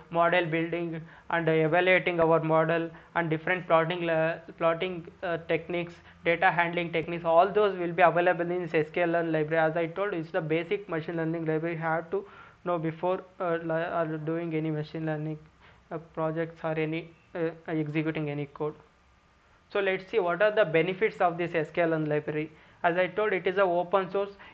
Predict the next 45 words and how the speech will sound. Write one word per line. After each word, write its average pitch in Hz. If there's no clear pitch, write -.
You 180
need 180
not 190
to 190
pay 180
for 175
any, 165
anything. 175
So 196
it 180
is 180
a, 190
it 165
is 165
open 175
for 185
everyone. 170
You 165
can 165
use 160
it 160
very 156
easily, 160
and 190
it 170
is 185
very 175
easy 175
to 196
use 156
it, 156
use, 160
as 156
I 156
told, 190
and 180
you 165
can 170
easily 165
learn 156
this 160
S 151
Q 151
L 151
library. 147